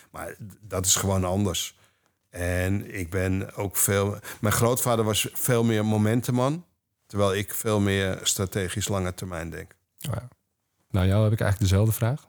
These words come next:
Speaker 2: We zitten, eh, in onze laatste aflevering die we nog moeten schieten samen met Ton Goedmakers, C E O van Verbego,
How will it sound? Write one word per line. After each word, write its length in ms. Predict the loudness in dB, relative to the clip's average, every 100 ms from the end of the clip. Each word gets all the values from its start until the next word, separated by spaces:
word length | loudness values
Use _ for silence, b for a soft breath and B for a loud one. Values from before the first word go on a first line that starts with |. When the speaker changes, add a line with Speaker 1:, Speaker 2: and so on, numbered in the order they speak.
| -4
Speaker 2:
We 100 | 2
zitten, 400 | 2 2 0 -2 -10 -6
eh, 80 | 0
in 80 | 2
onze 140 | 4
laatste 340 | 4 4 4
aflevering 640 | 2 2 4 4 4 2 4
die 100 | 4
we 60 |
nog 140 | 4 4
moeten 200 | 0 2
schieten 420 | 0 2 2 0
samen 200 | 2 4
met 140 | 2
Ton 180 | 4 2
Goedmakers, 600 | 4 2 2 2 2 -2 -2
C 20 | 2
E 160 | 4
O 80 | 4
van 200 | 4 2
Verbego, 480 | 2 2 2 2